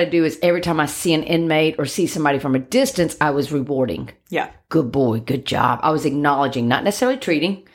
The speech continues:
Speaker 2: And
Speaker 1: Um,
Speaker 2: not distracting
Speaker 1: Not
Speaker 2: either.
Speaker 1: distracting him, because if
Speaker 2: Yeah.
Speaker 1: I distract him, he's never learning how to deal with it.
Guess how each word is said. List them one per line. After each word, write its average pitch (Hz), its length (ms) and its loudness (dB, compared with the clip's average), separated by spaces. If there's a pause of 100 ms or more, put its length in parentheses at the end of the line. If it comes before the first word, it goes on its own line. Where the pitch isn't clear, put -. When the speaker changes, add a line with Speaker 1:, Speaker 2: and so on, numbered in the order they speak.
(560)
Speaker 2:
And 202 160 2
Speaker 1:
Um, 202 60 2
Speaker 2:
not 202 200 0
distracting 185 680 -2
Speaker 1:
Not 165 200 4
Speaker 2:
either. 185 80 -2
Speaker 1:
distracting 247 600 2
him, 135 220 0
because 139 260 -6
if 165 160 -12
Speaker 2:
Yeah. 160 160 -2
Speaker 1:
I 165 60 4
distract 254 520 -2
him, 190 120 -2
he's 175 160 -2
never 165 180 2
learning 156 240 0
how 147 80 2
to 135 60 0
deal 135 440 2
with 110 240 -6
it. - 220 -10